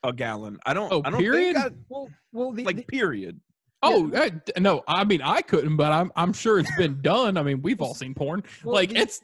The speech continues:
Speaker 2: it's hands down been done before.
Speaker 1: Oh, shit, what are the numbers on that? Like, how much <laughs> cum has a porn star
Speaker 2: <laughs>
Speaker 1: drank in,
Speaker 2: Ever
Speaker 1: like, her
Speaker 2: in
Speaker 1: career?
Speaker 2: justice.
Speaker 3: Well,
Speaker 1: Or
Speaker 3: uh,
Speaker 1: her, his, or they,
Speaker 2: It, it, I
Speaker 1: their
Speaker 2: guess it would
Speaker 1: career.
Speaker 2: depend on the actor or actress.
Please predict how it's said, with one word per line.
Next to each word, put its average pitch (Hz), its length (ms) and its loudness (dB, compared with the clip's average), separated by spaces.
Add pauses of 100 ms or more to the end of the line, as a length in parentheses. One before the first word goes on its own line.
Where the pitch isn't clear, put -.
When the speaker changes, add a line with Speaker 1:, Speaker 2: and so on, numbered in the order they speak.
Speaker 2:
it's 311 300 -4
hands 392 420 -2
down 403 260 2
been 156 180 -2
done - 220 0
before. 180 300 -2
Speaker 1:
Oh, 269 60 0
shit, 254 320 -4
what 233 120 0
are 277 100 -2
the 247 100 -2
numbers 214 380 -2
on 175 200 -2
that? 143 440 -2
Like, 127 360 -4 (180)
how 160 260 -2
much 180 540 -6 (960)
<laughs> 139 100 -12 (260)
cum 180 420 -4 (200)
has 165 220 -4
a 160 80 -6
porn 151 420 -8
star 151 460 -4
Speaker 2:
<laughs> - 0 -
Speaker 1:
drank 139 640 -4
in, 131 120 -4
Speaker 2:
Ever 143 80 -6
Speaker 1:
like, 143 300 -8
her 190 200 -8
Speaker 2:
in 208 160 -8
Speaker 1:
career? 165 500 -4
Speaker 2:
justice. 117 200 -10 (580)
Speaker 3:
Well, 240 140 -4
Speaker 1:
Or 202 220 2
Speaker 3:
uh, 208 60 -4
Speaker 1:
her, 190 140 -6
his, 185 500 -2 (280)
or 180 200 0
they, 175 500 -2
Speaker 2:
It, 156 260 0
it, 147 160 -2 (160)
I 165 60 2
Speaker 1:
their 190 100 2
Speaker 2:
guess 196 140 -2
it 156 80 -2
would 151 120 0
Speaker 1:
career. 151 100 -2
Speaker 2:
depend 165 480 -2
on 156 340 -2
the 139 200 -6
actor 156 420 -6
or 170 160 -6
actress. - 580 -10